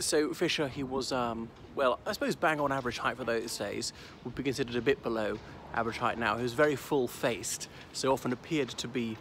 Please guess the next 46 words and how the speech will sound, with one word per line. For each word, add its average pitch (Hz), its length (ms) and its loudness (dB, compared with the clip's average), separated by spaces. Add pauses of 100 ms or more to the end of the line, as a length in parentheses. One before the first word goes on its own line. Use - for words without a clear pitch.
(180)
corpulent, 117 680 0
even 120 180 -2
though 110 140 0
he 123 100 -4
wasn't. 117 520 -2 (440)
Um, 117 340 4
anyway, 131 240 4
he 123 80 -2
decided 139 360 2
to 123 80 -6
join, 123 300 2
um, 107 260 -2
the 113 60 -4
Royal 110 200 0
Navy, 147 380 2 (220)
and 113 140 -2
he 120 80 -2
advanced, 113 460 -2 (340)
um, 113 200 0
very 104 160 2
fast. 135 500 2 (540)
So 120 320 2 (600)
the, 147 120 4
the, 147 240 4
the 160 120 6
Royal 190 140 6
Navy 165 180 2
was 135 160 2
more 135 120 4
of 123 80 2
a 123 40 0
career 127 340 2
open 113 180 0
to 117 100 -6
talents, - 600 -2 (960)
because 135 280 -2
the 135 100 2
army 143 220 6
by 120 160 0
this 113 160 -4
time, 113 320 -4 (360)
by 113 120 0
the 113 80 -2
time 113 200 -4
he 135 220 -4
joined, 120 400 0